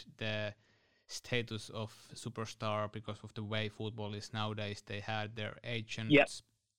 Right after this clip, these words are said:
Speaker 1: the clubs have,
Speaker 2: Yep.
Speaker 1: they have their own departments from, for marketing and everything, and also they live kind of secured life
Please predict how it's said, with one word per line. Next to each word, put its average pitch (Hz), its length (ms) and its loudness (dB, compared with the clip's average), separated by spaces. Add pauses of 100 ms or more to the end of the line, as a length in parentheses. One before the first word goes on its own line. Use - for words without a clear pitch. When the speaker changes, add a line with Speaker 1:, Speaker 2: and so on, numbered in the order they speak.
(340)
Speaker 1:
the 110 100 -4
clubs 110 320 -2
have, 110 340 2
Speaker 2:
Yep. 135 220 10 (280)
Speaker 1:
they 110 120 -2
have 110 320 4
their 110 400 2 (100)
own 113 280 -2
departments 110 640 -2
from, 107 480 -4 (360)
for 107 300 0
marketing 107 720 0
and 107 140 0
everything, 107 520 -2 (100)
and 110 340 -2
also 113 720 0 (500)
they 110 160 4
live 110 380 2
kind 110 400 0
of 104 120 -6
secured 117 540 -2
life 110 500 2